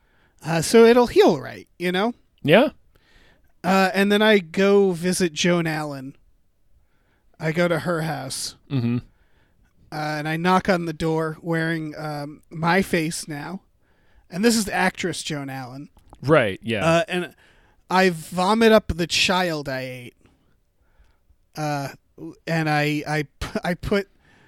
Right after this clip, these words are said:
Speaker 1: I put the priest hat on him so he looks casual.
Speaker 2: Mm, it looks kinda like a bowl cut.
Speaker 1: Yeah, and then I do the, I put my, uh, fingers over his face, like I brush his face.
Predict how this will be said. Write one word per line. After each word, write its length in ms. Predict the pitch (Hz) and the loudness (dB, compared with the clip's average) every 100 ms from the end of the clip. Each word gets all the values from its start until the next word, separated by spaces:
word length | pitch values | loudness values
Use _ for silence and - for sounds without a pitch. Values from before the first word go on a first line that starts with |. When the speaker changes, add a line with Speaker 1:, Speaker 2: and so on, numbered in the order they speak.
| _ _ _ | _ _ _
Speaker 1:
I 140 | 170 180 | 0 0
put 360 | - 196 - | 0 -2 -2
the 240 | 170 156 143 | -6 -6 -6
priest 480 | - 214 226 - | -6 -2 -2 -2
hat 240 | 214 233 220 | 2 4 4
on 200 | 214 214 | 2 2
him 220 | 220 226 | 0 -4
so 180 | - 170 | -6 -4
he 100 | 156 | -4
looks 380 | 151 170 - - | -4 -8 -10 -12
casual. 640 | - 156 160 165 175 190 208 | -6 -2 -2 -2 -2 -4 -4
Speaker 2:
Mm, 220 | 151 139 156 | -2 -2 -2
it 120 | 170 | -2
looks 200 | 151 - | -2 -2
kinda 260 | 147 139 | -2 -2
like 180 | 139 110 | -2 -4
a 40 | 101 | -6
bowl 240 | 92 87 | -6 -8
cut. 260 | - 82 - _ _ _ _ _ _ _ - | -8 -10 -12 _ _ _ _ _ _ _ -2
Speaker 1:
Yeah, 680 | 180 233 214 156 123 123 - - | 6 6 6 4 -4 -10 -16 -4
and 220 | 170 180 | 0 2
then 100 | 180 | 4
I 200 | 180 180 | 4 2
do 360 | 170 190 190 180 | 2 2 4 4
the, 300 | 175 170 170 | 2 2 2
I 180 | 165 170 | 0 -2
put 320 | - 202 185 | -2 -6 -4
my, 400 | 175 170 160 147 - | -4 -2 -4 -8 -8
uh, 260 | 156 156 | -6 -4
fingers 720 | 143 - 175 185 185 190 - - _ _ _ _ _ - | -6 -8 -4 0 0 0 -4 -10 _ _ _ _ _ 2
over 380 | 180 175 175 | 4 4 2
his 220 | 170 156 - | 2 0 -2
face, 540 | 175 165 208 - - | -2 0 -2 -4 -8
like 160 | 160 151 | -10 -8
I 60 | |
brush 380 | 143 - 156 - | -8 -6 -6 -4
his 160 | 165 - | -4 -6
face. 520 | - 156 185 - - | -4 -4 -4 -8 -8